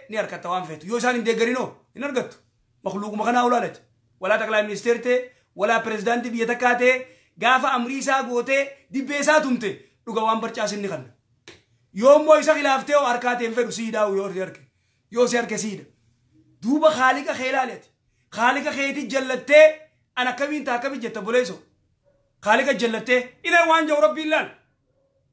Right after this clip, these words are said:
Maal jaan? "ما نعبدهم إلا ليقربونا إلى الله زلفى." Nuti isaan hin gabbarruu jaan gartee Rabbuma takka nu kaleessaniif malee.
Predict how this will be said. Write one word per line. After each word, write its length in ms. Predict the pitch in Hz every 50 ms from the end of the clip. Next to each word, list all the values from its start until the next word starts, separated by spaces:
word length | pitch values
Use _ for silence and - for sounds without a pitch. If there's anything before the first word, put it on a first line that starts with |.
| _ _ _ _ _ _
Maal 260 | - 247 294 320 311
jaan? 220 | - 294 254 214 151 135 - _ _ _ _ _ _ -
"ما 240 | 185 233 302 320 320
نعبدهم 580 | 302 294 302 285 262 311 320 294 285 277 269
إلا 260 | 262 285 285 285 277 262
ليقربونا 720 | 247 247 247 247 269 269 247 254 254 226 269 262 254 240 240
إلى 100 | 233 247
الله 260 | 254 247 247 240 220
زلفى." 380 | 185 220 240 214 165 202 196 165 127 - - - - _ _
Nuti 220 | 185 226 233 247 269
isaan 240 | 247 269 285 294 285
hin 120 | 277 247
gabbarruu 440 | - 277 - 190 247 247 262 262 254
jaan 180 | 220 240 226 214
gartee 240 | 208 220 214 - 247
Rabbuma 300 | 247 247 202 233 240 240
takka 200 | 240 226 220 240 226
nu 60 | 220
kaleessaniif 480 | 220 226 220 202 190 190 196 208 185 170
malee. 220 | 185 190 196 190